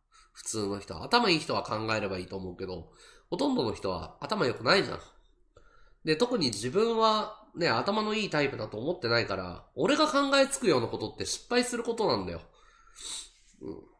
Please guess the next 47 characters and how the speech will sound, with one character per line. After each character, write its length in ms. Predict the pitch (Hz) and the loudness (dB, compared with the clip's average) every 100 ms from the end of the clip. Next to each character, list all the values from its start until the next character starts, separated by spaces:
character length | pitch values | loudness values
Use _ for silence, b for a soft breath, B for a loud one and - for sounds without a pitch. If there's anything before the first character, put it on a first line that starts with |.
| _ | _
だ 100 | - | -4
か 100 | 151 | 0
ら、 260 | 117 98 - | 0 0 -2
俺 180 | 170 269 | 0 0
は 120 | 294 | 0
リ 120 | 208 202 | 0 -2
ス 120 | - | -2
ナ 100 | 220 | -4
ー 20 | |
さ 140 | 220 202 | -2 -4
ん 100 | 214 | -4
に 180 | 226 | -2
相 220 | 135 151 143 | -2 0 2
談 240 | 139 135 | 2 0
し 100 | - | -2
て、 320 | 208 160 95 - 113 | 0 0 0 -8 -16
次 240 | - 147 139 | -8 -4 0
ど 80 | 147 | 0
こ 140 | 127 | 0
が 80 | 117 | 0
い 100 | 113 | -2
い 20 | |
か 140 | 110 | -2
な 200 | 127 180 | 0 2
っ 120 | 196 - | 0 -2
て 60 | |
い 60 | 120 | -2
う 60 | 101 | -2
の 100 | 98 | -4
を 20 | |
聞 160 | - | -8
き 100 | - | -4
な 80 | 196 | -2
が 100 | 190 | 0
ら 60 | 185 | 0
旅 180 | 180 175 | -2 -4
す 140 | 147 | -6
る 80 | 110 | -6
の 100 | 98 | -6
が 80 | 98 | -6
面 160 | 101 | -6
白 200 | 104 107 | -6 -6
い 60 | 98 | -6
か 100 | 90 | -8
ら。 180 | - - _ _ _ _ _ _ _ _ _ _ | -12 -14 _ _ _ _ _ _ _ _ _ _
う 60 | |
ん。 20 | - | -14